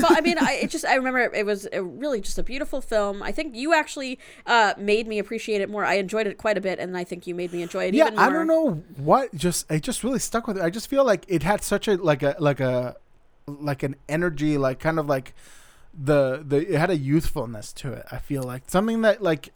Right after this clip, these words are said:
Speaker 2: a lot of, like, sort of established horror doesn't have, like, that sort of, like, um,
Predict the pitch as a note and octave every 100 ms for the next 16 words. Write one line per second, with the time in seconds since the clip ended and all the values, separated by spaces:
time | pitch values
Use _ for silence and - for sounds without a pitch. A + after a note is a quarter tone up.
0 | - D#3 D#3 F3+ E3 C#3+ C3+ D3+ - D3
1 | C3+ - D3 C#3 C#3+ - - C3 C3+ C3+
2 | C#3+ D#3 _ D3 B2+ C#3+ D3 - _ _
3 | - C3 C3+ F3+ G3+ E3 C#3 D3 B2+ D3
4 | C#3 C3+ C#3 B2 - _ - _ _ _
5 | _ - - C#3+ B2+ A#2+ C3